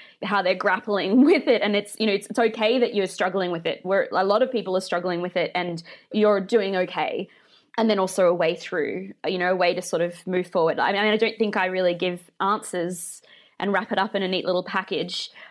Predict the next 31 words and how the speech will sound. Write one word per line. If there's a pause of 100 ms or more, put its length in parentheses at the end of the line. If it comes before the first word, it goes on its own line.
Um,
but
it's
not
the
kind
of
films
that
I
ever
sort
of
wanna
make. (480)
Um,
but
then
the
other
audience
type
was
people
who
have
never
thought
about
this
and